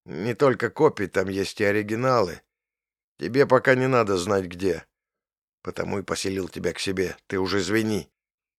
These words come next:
Подставивший меня майор виновато понурился. «Все бы нормально было,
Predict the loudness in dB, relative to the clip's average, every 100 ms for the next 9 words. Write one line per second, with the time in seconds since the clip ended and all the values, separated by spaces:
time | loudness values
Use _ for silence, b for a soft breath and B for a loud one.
0 | _ _ _ _ _ _ -4 -4 -4 2
1 | 4 4 0 -2 0 2 4 4 4 4
2 | 2 2 2 2 0 -2 -2 0 -2 -2
3 | -6 -10 -12 -16 _ _ _ _ _ -8
4 | -4 -4 -2 -2 2 2 2 4 4 4
5 | 2 2 0 2 0 -2